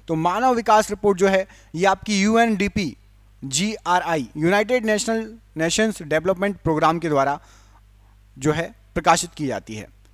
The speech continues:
छेदी वंश का राजा खारवेल किस क्षेत्र से संबंधित था?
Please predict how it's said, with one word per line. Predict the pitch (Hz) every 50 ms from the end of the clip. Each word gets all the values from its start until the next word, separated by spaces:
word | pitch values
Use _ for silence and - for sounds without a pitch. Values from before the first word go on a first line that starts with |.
| _ _ - _ - - _ _ _ -
छेदी | - - 208 226 240 247 277 277
वंश | 254 247 247 233
का | - 247 240 226
राजा | 208 185 180 180 196 160 - - - -
खारवेल | - 170 185 185 208 196 160 - - _ _ -
किस | 220 226 -
क्षेत्र | - 214 202 - - 202
से | 196 - 208 202
संबंधित | - 185 160 160 170 185 -
था? | - 185 147 147 - -